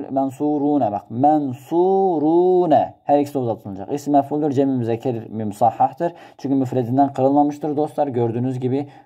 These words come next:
ben bunu çıkardığımda aynı bunun gibi oluyor değil mi? Manası yardım olunan cem erler.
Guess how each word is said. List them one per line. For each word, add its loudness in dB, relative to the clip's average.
ben 2
bunu 2
çıkardığımda 2
aynı 2
bunun -4
gibi -6
oluyor -6
değil -8
mi? -8
Manası 2
yardım 2
olunan 4
cem -4
erler. 0